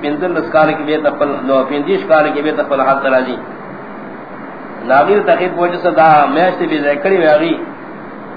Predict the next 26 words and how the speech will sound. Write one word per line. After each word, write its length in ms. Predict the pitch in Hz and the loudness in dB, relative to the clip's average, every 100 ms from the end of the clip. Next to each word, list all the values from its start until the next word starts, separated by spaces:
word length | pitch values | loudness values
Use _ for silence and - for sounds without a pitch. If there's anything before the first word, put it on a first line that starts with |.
| - - - - - 139 | -16 -16 -14 -12 -8 -2
کم 140 | 143 | 0
کار 340 | 151 180 180 | 4 4 4
چا 80 | 165 175 | 2 2
حج 100 | 175 | 2
نبی 200 | 170 175 | 0 0
رسان 320 | 185 175 175 175 | 0 2 2 6
کہو، 360 | 180 180 156 - - - - | 6 6 4 -2 -12 -14 -6
نو 80 | 127 | 0
آگی 400 | 131 147 180 190 | 4 4 4 4
آگا 180 | 175 160 | 6 4
ما 120 | 160 151 143 - - | 4 6 4 2 -4
اشر 300 | 117 131 147 | -2 0 0
حرم، 340 | 139 151 180 180 160 - - - - - | 2 2 2 0 -6 -14 -16 -16 -16 -2
پل 120 | 143 | 0
مقام 400 | 143 139 - 170 | 2 2 4 2
تا 60 | 165 | 2
بیت 260 | 160 160 151 | -2 0 4
راو 180 | 147 | 4
پسیو۔ 400 | 143 139 143 143 120 - - - - - - - - 123 | 4 0 -2 -4 -4 -8 -14 -14 -16 -16 -16 -16 -14 0
دا 120 | 147 | 2
مقصد 440 | 156 143 143 135 131 | 4 2 0 -2 2
قرص 260 | 151 156 | 2 2
دار۔ 300 | 156 143 135 - - - - - - - - | 2 6 6 4 -2 -12 -14 -16 -16 -10 0
راو 180 | 139 180 | 2 2
کردر 300 | 190 190 180 | 2 0 0
سنت، 320 | - 160 180 | 2 4 4